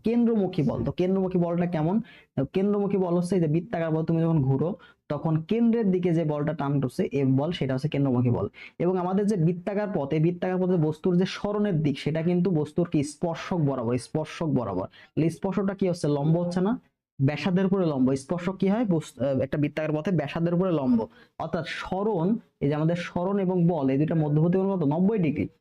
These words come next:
তাহলে মধ্যবর্তী কোণ যদি নব্বই ডিগ্রি হয়ে যায়, তাহলে ডাব্লিউ হলো কত? এফ এস cos নব্বই ডিগ্রি না? আর cos নব্বই এর মান কত? জিরো equal জিরো। তার মানে কেন্দ্রমুখী বল দ্বারা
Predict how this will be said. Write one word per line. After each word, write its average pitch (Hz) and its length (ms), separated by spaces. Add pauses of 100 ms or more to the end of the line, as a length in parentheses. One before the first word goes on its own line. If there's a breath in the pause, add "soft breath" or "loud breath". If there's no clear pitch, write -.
তাহলে 147 160 (120)
মধ্যবর্তী 208 520
কোণ 262 140
যদি 240 180
নব্বই 165 320
ডিগ্রি 220 240
হয়ে 147 160
যায়, 123 100
তাহলে 131 180
ডাব্লিউ 156 260
হলো 190 160
কত? 175 100 (260)
এফ 165 100 (160)
এস 160 120 (280)
cos 160 200 (160)
নব্বই 165 320
ডিগ্রি 156 240
না? 185 40 (340 loud breath)
আর 151 60 (100)
cos 185 200
নব্বই 190 180
এর 180 80
মান 175 140
কত? 165 160
জিরো 151 200
equal 160 260
জিরো। 151 120 (360 soft breath)
তার 151 120
মানে 185 100 (180)
কেন্দ্রমুখী 220 580 (100)
বল 160 200
দ্বারা 160 140